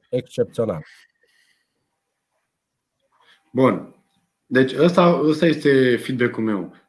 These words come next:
Speaker 2: Să lucrăm un pic pe structură, ca să se vadă, uh, speech-ul mai clar în etape, da? Pentru că ție ți este foarte clar ce s-a întâmplat și datoria ta este să ne ajungi pe noi să vedem la modul fizic ceea ce s-a întâmplat acolo.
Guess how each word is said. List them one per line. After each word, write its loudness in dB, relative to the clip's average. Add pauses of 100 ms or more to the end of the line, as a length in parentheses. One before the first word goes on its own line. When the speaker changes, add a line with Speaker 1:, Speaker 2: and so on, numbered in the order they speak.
Speaker 2:
Să -4
lucrăm 2
un 6
pic 2
pe 4
structură, -2
ca 0
să -6
se -4
vadă, 0 (120)
uh, -2
speech-ul -2
mai 0
clar 4
în 2
etape, 0 (520)
da? -8
Pentru 0
că 4
ție 2
ți -2
este 0
foarte 2
clar 2
ce -2
s-a -2
întâmplat -2 (360)
și -6
datoria 4
ta 2
este 2
să -2
ne 2
ajungi 0
pe 4
noi 6
să 2
vedem 4
la 2
modul 2
fizic 0 (880)
ceea -2
ce -4
s-a -4
întâmplat -2
acolo. -4